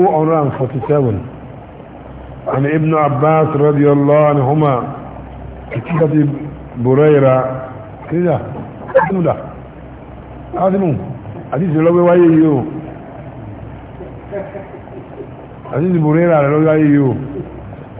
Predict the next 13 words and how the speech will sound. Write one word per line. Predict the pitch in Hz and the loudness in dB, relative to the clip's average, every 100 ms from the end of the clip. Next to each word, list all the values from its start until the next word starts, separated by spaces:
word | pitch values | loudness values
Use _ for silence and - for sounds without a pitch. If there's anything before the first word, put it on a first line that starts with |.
| - - 831 415 - - - - - - - - - - - - - - - - - - - | -2 2 4 4 0 -6 -10 -14 -16 -16 -18 -18 -18 -18 -18 -18 -18 -18 -16 -14 -14 -14 -6
عن | 139 156 | 0 2
ابن | 165 165 | 2 2
عباس | 151 147 147 160 156 143 | 2 2 2 2 2 2
رضي | 156 151 151 | 2 4 2
الله | 147 147 151 147 | 2 4 4 4
عنهما | 135 139 156 139 107 - - - - - - - - - - | 2 0 0 0 -2 -8 -12 -14 -16 -16 -16 -18 -18 -8 0
قال | 147 160 151 151 156 - - - - - - - - - - - - - - | 4 4 6 4 4 -2 -8 -12 -14 -14 -14 -16 -16 -16 -16 -18 -18 -16 -2
في | 143 143 | 0 2
قصة | - 156 156 147 | 0 0 2 2
بريرة، | 139 147 151 139 127 127 - - - - - - - - | 4 6 6 6 4 2 -4 -10 -14 -16 -18 -18 -6 -2
أمسك | 165 170 156 | 2 2 4
مع | 151 | 4
بريرة، | 139 135 147 160 156 | 4 4 4 6 6